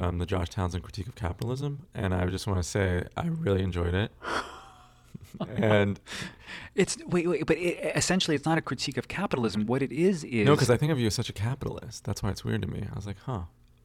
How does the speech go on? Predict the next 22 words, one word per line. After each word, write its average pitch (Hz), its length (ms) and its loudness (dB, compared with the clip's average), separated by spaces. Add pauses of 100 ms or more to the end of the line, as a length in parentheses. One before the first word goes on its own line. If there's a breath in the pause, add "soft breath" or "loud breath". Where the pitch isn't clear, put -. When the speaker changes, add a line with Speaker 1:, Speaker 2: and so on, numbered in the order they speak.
(220)
Speaker 2:
Okay. 113 180 -8 (240 loud breath)
What 156 220 6
it 156 100 2
is, 180 380 8
<laughs> - 100 -6
is, 110 480 2 (340 loud breath)
is 127 380 6 (100)
as 120 180 4
a, 113 200 -2
as 117 140 4 (100)
artists, 160 400 4
we 135 220 2
need 175 220 2
to 131 100 -2
be 117 180 2
vigilant. 110 560 -2
We 135 80 -4
need 147 160 -4
to 135 80 -4
be 117 160 0
in 104 80 0
alignment 107 680 -2